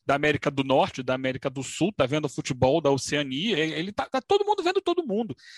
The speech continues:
tá todo mundo tendo acesso a métodos, né? Hoje esses métodos de treinamento tão aí div-, sendo divulgados, né? Cursos online, É, tem per-, perfis de redes sociais, canais de YouTube,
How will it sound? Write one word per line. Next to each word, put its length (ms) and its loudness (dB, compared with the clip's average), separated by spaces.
tá 100 2
todo 220 0
mundo 180 0
tendo 240 2
acesso 460 0
a 20 -4
métodos, 800 -4
né? 200 -6
Hoje 280 2
esses 260 -4
métodos 380 -2
de 120 -4
treinamento 720 0
tão 200 -2
aí 160 0
div-, 240 -10
sendo 260 -4
divulgados, 680 -2
né? 240 4
Cursos 440 0
online, 680 -2
É, 80 -6
tem 220 0
per-, 320 2
perfis 500 0
de 80 -2
redes 240 0
sociais, 580 -2
canais 460 -4
de 100 -8
YouTube, 560 -4